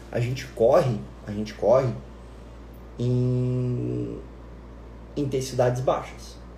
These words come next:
Intensidades baixas.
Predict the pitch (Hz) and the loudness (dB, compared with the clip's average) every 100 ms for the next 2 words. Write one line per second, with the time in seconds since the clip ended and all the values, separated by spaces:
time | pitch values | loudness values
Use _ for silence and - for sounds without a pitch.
0 | - - - - - - - - - - | -18 -18 -18 -18 -18 -18 -18 -18 -18 -16
1 | - - - - - - - - - - | -18 -18 -18 -18 -18 -18 -18 -18 -18 -18
2 | - - - 98 - 92 131 - - - | -18 -14 -10 -8 -4 -4 -4 -6 -8 -12